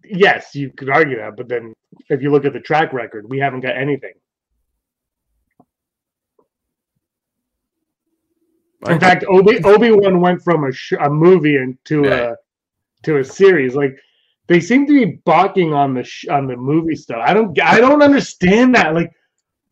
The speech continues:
Speaker 1: the Rise of Skywalker and The Last Jedi, for all the people that hate those movies, they both went over a billion dollars.
Speaker 2: Yeah.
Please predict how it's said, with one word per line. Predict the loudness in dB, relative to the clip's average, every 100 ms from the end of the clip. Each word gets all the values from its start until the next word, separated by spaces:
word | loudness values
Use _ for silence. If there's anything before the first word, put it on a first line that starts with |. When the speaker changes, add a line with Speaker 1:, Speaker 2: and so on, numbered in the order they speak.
| 2
Speaker 1:
the | 2 2
Rise | 0 2 4 2
of | -2
Skywalker | 2 4 6 4 4
and | 0
The | 2
Last | 2 0 2
Jedi, | 4 4
for | 0 -8 _ _ _ 2
all | 4 4 2
the |
people | 2 2 4
that | 2 4
hate | 2 0 4
those | 6 6 4
movies, | 0 2 0 0
they | 2 0 0 _ -2
both | 2 2 0 -12 -6
went | -4 -4 -4
over | 2 4 4 2 0
a | -2
billion | -6 -6 0 2 4 4 0 -2
dollars. | -2 0 0 -2 -8 _ -20 -12
Speaker 2:
Yeah. | -8 -8